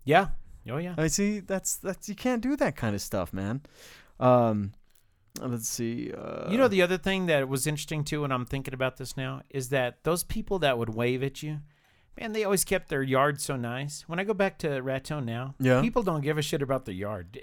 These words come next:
Speaker 1: have you noticed that in Farmington, by the way? I was just curious.
Speaker 2: I, I have. I've
Speaker 1: Okay.
Speaker 2: noticed a lot of things in Farmington. And
Speaker 1: Okay.
Speaker 2: it, the whole paradigm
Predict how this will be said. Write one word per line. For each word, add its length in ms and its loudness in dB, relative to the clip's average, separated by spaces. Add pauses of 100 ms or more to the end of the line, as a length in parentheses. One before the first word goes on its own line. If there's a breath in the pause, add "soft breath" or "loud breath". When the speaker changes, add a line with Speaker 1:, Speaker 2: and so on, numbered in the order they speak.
(100)
Speaker 1:
have 140 -6
you 80 2
noticed 240 0
that 120 2
in 80 -4
Farmington, 440 -4
by 120 -4
the 80 -8
way? 160 -10 (120)
I 20 -8
was 80 -2
just 160 -6
curious. 420 -6
Speaker 2:
I, 240 4
I 100 0
have. 500 2
I've 100 4
Speaker 1:
Okay. 100 6
Speaker 2:
noticed 280 4
a 40 2
lot 200 6
of 80 0
things 200 -4
in 120 -8
Farmington. 520 -8 (120)
And 120 -6
Speaker 1:
Okay. 180 0
Speaker 2:
it, 40 -6 (560 loud breath)
the 80 6
whole 320 4
paradigm 880 6